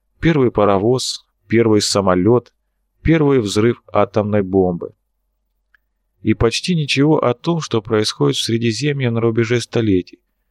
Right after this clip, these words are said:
в годы, когда сошлись в бою четыре могучих правителя: Пётр, Карл двенадцатый, Людовик ш-, четырнадцатый и Леопольд Габсбург,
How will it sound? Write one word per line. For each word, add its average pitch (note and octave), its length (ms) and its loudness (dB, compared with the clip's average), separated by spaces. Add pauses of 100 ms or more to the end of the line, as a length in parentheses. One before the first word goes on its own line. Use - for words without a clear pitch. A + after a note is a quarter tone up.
(220)
в F#2+ 180 -4
годы, G#2 240 0
когда G2+ 260 0
сошлись G#2 500 -4
в F#2 100 -6
бою A2 240 2
четыре G#2 360 -2
могучих G#2 540 -2
правителя: G#2 640 0 (280)
Пётр, A2+ 360 0 (520)
Карл G#2 280 2
двенадцатый, G#2+ 920 -4 (320)
Людовик G#2 440 0
ш-, - 240 -4
четырнадцатый A2 720 -2
и G2+ 40 2
Леопольд G#2+ 480 -2
Габсбург, G#2 640 -2